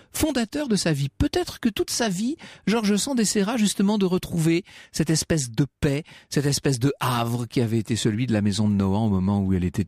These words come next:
elle y était arrivée avec, euh, avec ses parents. Alors, la famille Dupin, il faut vous le dire, enchaîne les malheurs. Euh, d'abord le petit Auguste, là, le petit qui était né aveugle, très affaibli par le voyage depuis l'Espagne, meurt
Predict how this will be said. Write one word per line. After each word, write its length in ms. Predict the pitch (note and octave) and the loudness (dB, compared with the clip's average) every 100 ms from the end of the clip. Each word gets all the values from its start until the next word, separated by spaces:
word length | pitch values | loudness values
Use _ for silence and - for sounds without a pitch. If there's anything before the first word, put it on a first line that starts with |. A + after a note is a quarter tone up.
| - | 0
elle 180 | G#2+ F#2+ | 0 2
y 80 | |
était 260 | F#2+ G#2+ F#2+ | 0 0 -2
arrivée 340 | F2+ E2+ F2+ | 0 0 0
avec, 300 | F#2 E2+ - | 2 0 -2
euh, 240 | - E2+ D#2+ - | -2 0 -2 -2
avec 180 | G2+ - | -2 0
ses 160 | F#2+ | -2
parents. 300 | - - - - | -4 -6 -8 -2
Alors, 220 | D3+ - - - - - - - | -2 -2 -8 -20 -20 -20 -8 -2
la 80 | |
famille 360 | A2 A#2 B2 A2+ | 0 2 2 0
Dupin, 340 | G2+ G#2 B2+ | -2 0 0
il 60 | A#2 | 0
faut 140 | G2+ | 0
vous 140 | G2+ G2+ | 0 2
le 60 | |
dire, 200 | G2 A2 | 2 2
enchaîne 400 | G2+ G#2 - G#2 | 2 2 2 2
les 120 | G2 G2 | 2 2
malheurs. 640 | A2 A#2 B2 C3+ D#3 - - | 2 2 2 2 0 -2 -2
Euh, 200 | G#2 G#2 | 0 0
d'abord 260 | A2 A2 A2 | 0 2 2
le 100 | G2 | 0
petit 240 | - G#2 | -2 -2
Auguste, 400 | A2 A2+ A2+ - | 0 0 -2 -2
là, 120 | - | -2
le 100 | G2 | -2
petit 320 | F#2+ G#2+ A2+ | -2 -2 -2
qui 140 | G#2 A2 | 0 0
était 160 | G#2 | 2
né 120 | G#2+ G#2+ | 2 2
aveugle, 400 | G2+ A2+ G#2 F#2+ - - - | 2 0 0 -2 -6 -12 -4
très 480 | - - D3+ C#3+ | -2 0 2 2
affaibli 480 | C3+ B2+ C3+ B2 B2+ | 0 0 0 0 -2
par 160 | A#2 A2 | 0 2
le 80 | G#2+ | 2
voyage 380 | A2 A2 A2 | 2 2 2
depuis 240 | G2+ F#2+ A2+ | 0 0 0
l'Espagne, 540 | G#2 - - A2 G#2 | 0 0 0 2 2
meurt 560 | G#2+ B2 C3+ D3+ G3+ - | 2 2 2 0 -4 -8